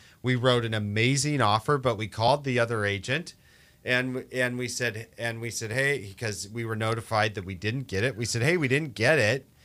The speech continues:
Um, what's the, what,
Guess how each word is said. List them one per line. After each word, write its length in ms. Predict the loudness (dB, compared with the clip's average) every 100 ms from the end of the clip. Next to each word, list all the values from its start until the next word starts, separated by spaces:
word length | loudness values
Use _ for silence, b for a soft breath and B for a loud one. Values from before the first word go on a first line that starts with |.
| b b b b
Um, 540 | 4 6 6 4 0 -2
what's 320 | 2 2 2
the, 320 | 2 2 2 -2
what, 420 | -6 0 2 0